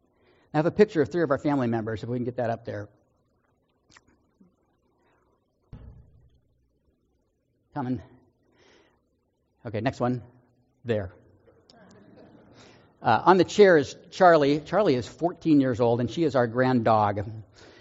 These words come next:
Until, uh, a couple of years ago, it's the only grand we had, but she's belonged to our son Grady for a long time. So she comes to visit from time to time. In the middle is Lucy, uh, our mixed breed dog. She's a Mexican breed dog that we've had for a little over ten years. And on the far right in the bottom corner there is Toby.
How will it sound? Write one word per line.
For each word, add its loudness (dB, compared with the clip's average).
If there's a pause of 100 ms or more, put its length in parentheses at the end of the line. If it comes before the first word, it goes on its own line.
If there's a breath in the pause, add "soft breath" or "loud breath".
(100)
Until, 0
uh, 0
a -6
couple 0
of 4
years 2
ago, 2
it's -8
the -2
only 0
grand 0
we -6
had, -2
but -10
she's -2
belonged 0
to 0
our 0
son -4
Grady -2
for -8
a -4
long -6
time. -8
So -4
she -8
comes 2
to 0
visit -4
from -10
time -8
to -10
time. -4
In 2
the 2
middle 6
is 0
Lucy, 6
uh, -14 (460 loud breath)
our 2
mixed 0
breed 2
dog. 4
She's -6
a 0
Mexican 0
breed 0
dog 4
that -6
we've -2
had -2
for -4
a -4
little -2
over -2
ten -2
years. -4 (400 loud breath)
And -4
on 0
the -4
far 4
right 6
in -4
the -4
bottom 6
corner 2
there 2
is -6
Toby. 0